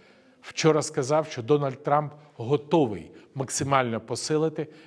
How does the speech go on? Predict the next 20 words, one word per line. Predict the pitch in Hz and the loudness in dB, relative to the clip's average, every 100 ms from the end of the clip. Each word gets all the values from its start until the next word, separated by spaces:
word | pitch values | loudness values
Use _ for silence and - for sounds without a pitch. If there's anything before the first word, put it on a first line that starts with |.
| - | -8
економічний | 131 120 120 123 - 127 | -4 -2 0 -2 -2 -4
тиск | 113 - 120 - 127 | -2 0 0 0 -6
на | 107 | -6
Росію. | 107 - - - _ _ _ _ _ _ _ _ | -6 -8 -12 -18 _ _ _ _ _ _ _ _
Поточний | - 110 196 220 - 165 135 - - | -2 2 4 4 2 -4 -6 -8 -6
їх | 151 117 - - | -4 -4 -10 -16
санкцій | - 131 110 98 - 107 | 0 0 0 -4 -4 -2
рівень | 110 92 78 - - - - - - _ _ | -2 -4 -10 -18 -20 -20 -20 -20 -20 _ _
він | 139 151 | 0 2
оцінив | 156 165 175 165 | 2 0 0 0
як | 165 147 | -2 -2
шість | - - 196 185 | -2 0 2 0
з | 151 | 0
десяти. | 151 151 - 135 92 - - _ _ | 0 0 -2 -6 -8 -8 -16 _ _
Отже, | 131 127 131 120 - | -6 2 2 2 2
резерви | 131 123 131 113 107 | 2 4 2 2 0
є, | 107 127 160 - - _ _ _ _ _ _ | 0 -2 -4 -10 -20 _ _ _ _ _ _
і | 123 | -4
вони | 117 110 | 0 0
непогані. | 107 110 110 85 - | 0 -2 -4 -6 -10